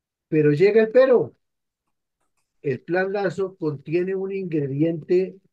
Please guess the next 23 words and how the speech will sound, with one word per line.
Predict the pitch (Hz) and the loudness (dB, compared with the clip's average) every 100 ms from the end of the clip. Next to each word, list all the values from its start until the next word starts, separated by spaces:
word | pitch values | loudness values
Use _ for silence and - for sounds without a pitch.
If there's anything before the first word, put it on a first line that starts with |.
| _ _ - | _ _ -4
importante | 170 147 151 143 - 214 226 - 127 101 _ _ _ _ _ _ _ _ | -4 -2 -2 -2 0 2 0 -2 -10 -12 _ _ _ _ _ _ _ _
y | 139 156 | 0 2
es | 202 196 - - | 2 0 -6 -6
el | 160 156 | -4 -2
desarrollo | 156 151 139 175 185 202 | -2 -2 -4 -2 0 0
de | 170 | 0
acciones | 147 - 180 190 | -2 -2 -2 -2
cívico-militares | 202 214 208 - 151 131 127 175 185 190 - _ _ _ _ _ _ _ _ _ _ _ _ _ | -4 -6 -4 -4 -4 -6 -4 -2 0 -2 -6 _ _ _ _ _ _ _ _ _ _ _ _ _
que | 151 147 | -2 0
lleven, | 151 214 220 180 147 - | 6 6 6 4 0 -6
entre | 147 143 147 147 | -6 -4 2 2
otras, | 180 180 196 190 | 2 0 -2 -4
progreso | - 170 147 175 190 190 196 | -4 -2 0 2 0 2 2
y | 185 160 | 2 -2
bienestar | 147 143 131 - 180 190 | -4 -4 -6 -6 -4 -2
a | 190 | -4
las | 170 | -6
comunidades | - 151 143 143 147 175 180 180 _ _ _ _ _ - | -6 -6 -6 -6 -4 -4 -6 -10 _ _ _ _ _ -6
azotadas | 151 151 156 151 185 202 - | -4 2 0 2 0 0 0
por | 175 | -2
los | 151 139 | -2 -4
violentos | 135 143 175 170 190 | -4 -2 -2 -2 -4
bandoleros, | 175 156 135 170 202 151 - | -4 -6 -4 0 0 -2 -8